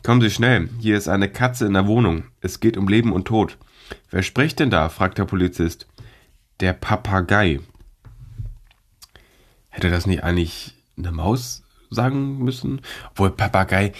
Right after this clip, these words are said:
da geht eine Katze bestimmt auch steil drauf. Übrigens, ich hab hier so eine Kandidatin mit hier im Zimmer,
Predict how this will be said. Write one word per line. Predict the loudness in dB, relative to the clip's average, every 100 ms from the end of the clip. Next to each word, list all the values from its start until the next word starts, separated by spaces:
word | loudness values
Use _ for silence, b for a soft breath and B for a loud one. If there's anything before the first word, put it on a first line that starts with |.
| B B
da | 0
geht | 2
eine | 2
Katze | 0 -2 -2
bestimmt | -2 -4 -6
auch |
steil | -6 -4 -2
drauf. | -2 -4 -6 -12 _ _ _ _
Übrigens, | 2 4 4
ich | 0 -4
hab | -2
hier |
so | 0
eine | 0
Kandidatin | 0 -2 0 -2 0 -2
mit | -2
hier | -4 -4
im | -4
Zimmer, | 0 0 0